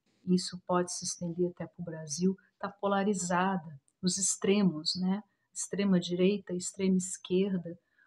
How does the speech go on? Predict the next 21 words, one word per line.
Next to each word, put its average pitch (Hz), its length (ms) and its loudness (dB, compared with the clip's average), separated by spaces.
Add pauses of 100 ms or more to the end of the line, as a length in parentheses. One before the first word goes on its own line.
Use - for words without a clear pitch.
(120)
ou 190 180 0
populistas, 180 1120 0 (440)
ou 196 140 2
dizer 190 240 4
assim, 196 440 2 (140)
os 220 200 4
moderados, 185 880 4
os 180 180 -2 (100)
políticos 185 560 2
moderados, 170 720 0
o 175 60 -10
centro, 185 460 0
o 175 40 -2
centro-esquerda, 180 640 -4
o - 40 -2
centro-direita, 180 460 0
simplesmente 185 680 0
foram 185 440 0
ou 190 160 4
estão 190 340 0
sendo 180 460 2